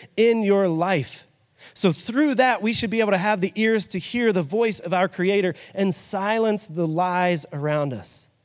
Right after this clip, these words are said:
Silence the leaven and the false teaching that may be around us.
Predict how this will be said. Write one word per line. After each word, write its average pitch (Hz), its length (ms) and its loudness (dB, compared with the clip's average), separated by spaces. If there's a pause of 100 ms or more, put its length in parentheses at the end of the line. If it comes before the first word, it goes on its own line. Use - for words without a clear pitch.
(260)
Silence 214 560 2
the 170 160 0
leaven 160 540 2 (180)
and 170 140 2
the 165 40 2
false 190 480 -2
teaching 143 520 -4 (260)
that 156 140 -2
may 160 160 2
be 147 100 0
around 135 320 -2
us. - 300 -14